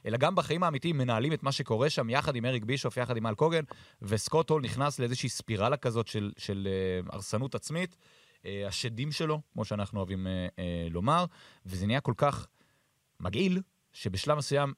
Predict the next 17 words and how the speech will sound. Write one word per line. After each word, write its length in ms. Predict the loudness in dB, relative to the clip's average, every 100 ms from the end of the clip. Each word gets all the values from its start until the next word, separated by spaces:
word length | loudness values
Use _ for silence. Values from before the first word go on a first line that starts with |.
| _ _ _ -12
את 80 | 0
זה 100 | 0
מביאים 260 | 0 -6 -10
למסך. 420 | -12 -14 -16 -16
כלומר, 280 | -12 -10 -6
יש 140 | -6 -8
את 80 |
אחד 200 | -6 -4
הקטעים 340 | -4 -4 -4 -2
ה-, 240 | -2 -4 -6 -8 -8 -8 -6
הידועים 300 | -2 -2 0
לשמצה, 460 | -2 -4 -2 -2
שבו 220 | 0 0 0
הוא... 180 | 0 -2 -14 -20 _ _ -8
התסריט 500 | -4 -2 -2 0 0
שכתבו 480 | 0 -2 -2 2 4
לו, 240 | 6 4